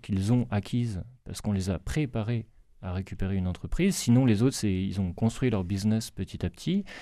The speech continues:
Ils ont pris des risques et ils assument de donner du travail, euh, à, euh, cinq, dix, vingt, cent,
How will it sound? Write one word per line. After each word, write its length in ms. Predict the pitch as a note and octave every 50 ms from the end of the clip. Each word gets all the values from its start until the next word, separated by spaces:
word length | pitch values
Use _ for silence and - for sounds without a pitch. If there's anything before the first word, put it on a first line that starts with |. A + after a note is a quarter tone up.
| - -
Ils 120 | - A#2 D#3+
ont 60 | E3
pris 160 | - - G3+
des 80 | D3+ C#3+
risques 400 | C#3 E3 G3+ G#3 - - - C3 A2 G2+ A2+ - _ _ _ _ _ _ _ _ _ _ _ - - - - - - - - - _ _ _ _ -
et 160 | D#3 F3+ E3+
ils 160 | C3+ A#2 B2
assument 560 | A#2 A#2 - - - D#3+ F#3 G3 G#3 G3 - - - - - A#2+
de 160 | A2+ C3+ C#3
donner 260 | C#3+ C#3+ C3 C#3+ D3
du 100 | C3 A2+
travail, 580 | - - - A2 A#2 C#3+ F#3 G3+ G3+ F#3 - A#3+ C4+ - _ _ _ _ _
euh, 200 | - G2 G2+ F2+ - - - - - - - - - - - -
à, 240 | A2 G#2+ A#2+ C3+ C3
euh, 420 | A2 F#2+ F#2+ F#2 E2+ E2+ F2 F2+ D#2+ - - - - - - - - -
cinq, 520 | - - - - A2 A2 A#2+ C3 C#3 A#2+
dix, 440 | F#2+ G2+ A2+ A2+ B2+ C#3 - - -
vingt, 320 | G#2 F#2+ G#2 A2+ C3 C3+ B2+
cent, 540 | - - - B2 B2 C3+ C3+ - - -